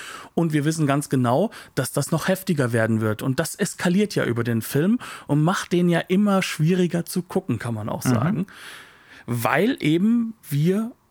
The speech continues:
Speaker 1: die ganze Zeit im Bild suchen und eigentlich vor dem Bild uns trotzdem verstecken wollen,
Speaker 2: Mhm.
Speaker 1: geistig, seelisch.
Speaker 2: Es gibt ganz häufig, gerade so im, äh, in der zweiten Hälfte des Films,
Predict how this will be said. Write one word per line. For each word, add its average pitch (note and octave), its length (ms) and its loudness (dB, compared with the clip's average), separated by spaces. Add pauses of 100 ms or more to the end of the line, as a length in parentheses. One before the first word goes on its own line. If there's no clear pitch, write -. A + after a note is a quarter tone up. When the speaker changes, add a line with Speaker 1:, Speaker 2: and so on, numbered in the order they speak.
(120)
Speaker 1:
die C3 80 0
ganze D3+ 280 0
Zeit E3 300 -2
im F#3 220 2
Bild C#3 260 2
suchen F#3 500 2
und - 320 -2
eigentlich F3 380 0
vor F#3 160 -2
dem E3+ 200 2
Bild E3+ 260 0
uns D3 220 -4
trotzdem - 520 -4
verstecken B2+ 720 -4
wollen, G2+ 300 -4
Speaker 2:
Mhm. G2+ 60 -10
Speaker 1:
geistig, B2 420 0
seelisch. - 320 -10 (200)
Speaker 2:
Es - 140 -4
gibt - 180 -4
ganz B2+ 300 -2
häufig, B2 380 -2
gerade G#2+ 260 -4
so A#2 140 0
im, A2 360 2
äh, G2 200 -6
in G#2 160 -6
der G2+ 100 -4
zweiten A#2 400 -6
Hälfte B2 320 0
des A2 180 -6
Films, A2 460 -2